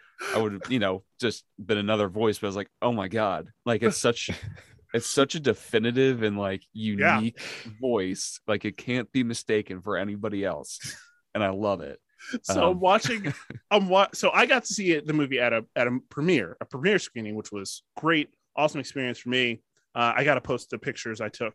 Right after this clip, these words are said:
Speaker 2: in front of the banner up on our, on our, uh, Instagram, uh, Instagram dot com slash toasted cape. If you have not followed us already, please do that. Get on it. Um, but, like, I'm listening to her and I'm like, "Oh shit, is that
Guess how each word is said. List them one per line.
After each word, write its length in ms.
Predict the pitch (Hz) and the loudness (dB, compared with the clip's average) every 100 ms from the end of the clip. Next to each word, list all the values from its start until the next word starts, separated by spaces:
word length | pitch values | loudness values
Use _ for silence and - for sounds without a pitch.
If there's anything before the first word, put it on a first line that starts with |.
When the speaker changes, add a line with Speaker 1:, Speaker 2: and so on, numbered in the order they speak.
| _ | _
Speaker 2:
in 80 | 117 | -14
front 220 | 113 123 113 | -6 -6 -6
of 80 | 107 | -8
the 60 | |
banner 460 | 107 120 117 110 104 _ _ - | -8 -6 -4 -6 -6 _ _ -6
up 140 | 120 | -2
on 180 | 120 110 | 0 -2
our, 260 | 104 98 - | -2 -4 -6
on 160 | 107 101 | -6 -4
our, 220 | 101 92 | -4 -6
uh, 240 | 90 90 90 117 _ _ _ - | -6 -6 -6 -12 _ _ _ -4
Instagram, 640 | 139 - 117 120 117 110 107 - | -4 -4 -4 0 0 0 -6 -10
uh, 180 | 104 98 | -8 -6
Instagram 340 | 120 - 113 | -8 -8 -8
dot 120 | 104 | -8
com 160 | 107 113 | -8 -10
slash 240 | - 120 - | -4 -4 -4
toasted 200 | 123 - | -10 -2
cape. 140 | 143 | -2
If 120 | 110 | -2
you 100 | 110 | -4
have 100 | 117 | -4
not 160 | 117 - | -4 -2
followed 200 | 143 135 | 0 2
us 100 | 127 | 0
already, 300 | 139 135 127 _ _ | 0 2 0 _ _
please 140 | 277 196 | -4 -4
do 120 | 208 | 2
that. 200 | 202 - _ | 2 2 _
Get 120 | 220 196 | 2 4
on 120 | 185 | 4
it. 100 | 175 _ _ - | 2 _ _ 2
Um, 300 | 151 151 147 _ _ _ | 4 4 0 _ _ _
but, 280 | - 190 196 - _ _ _ _ _ | 0 4 4 2 _ _ _ _ _
like, 100 | 196 | 4
I'm 160 | 202 208 | 6 8
listening 340 | 233 - 277 233 | 6 6 0 2
to 180 | 180 | 4
her 80 | 156 | 6
and 100 | 151 | 6
I'm 100 | 180 | 6
like, 240 | 180 170 - _ _ _ _ - | 4 2 -2 _ _ _ _ -14
"Oh 40 | |
shit, 300 | 254 - 359 | -10 -2 -2
is 100 | 156 | 0
that 200 | 240 415 | 0 -2